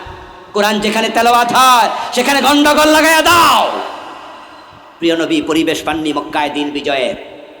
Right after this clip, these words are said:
রওনা দিলেন মদিনায়। ভাবছেন সেখানে গেলে যদি সেখানকার সংসদ ভবনে আরেক আবু জেহেল বসে থাকে, লাভটা হবে কি হিজরত করে? আল্লাহর শিখানো দোয়া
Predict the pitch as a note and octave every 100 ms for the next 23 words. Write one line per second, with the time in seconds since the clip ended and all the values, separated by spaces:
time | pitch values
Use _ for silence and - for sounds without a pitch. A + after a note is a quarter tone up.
0 | - - - D#3 E3+ E3 E3 D#3+ D#3+ E3+
1 | F3 E3+ A#2+ - - - - - E3 -
2 | - F3+ F3 F3+ F#3 F3+ F#3 F3 G3 G3
3 | F#3 E3+ - - G3 G3+ G3 G3 G3 G#3
4 | G3 G#3 G#3 G3+ G#3+ G#3+ G3+ - - G3+
5 | A#3 A#3 A#3+ A3+ A3+ A#3 A#3 A3+ G3+ B3
6 | C4 A#3 - - D#4+ F#4 - E4 E4 D#4+
7 | D#4+ D4 D4 C4 A#3+ - G#3 F3 - -
8 | - D#3 E3+ F3 E3 - D#3+ E3+ D#3+ D#3
9 | D#3 C#3+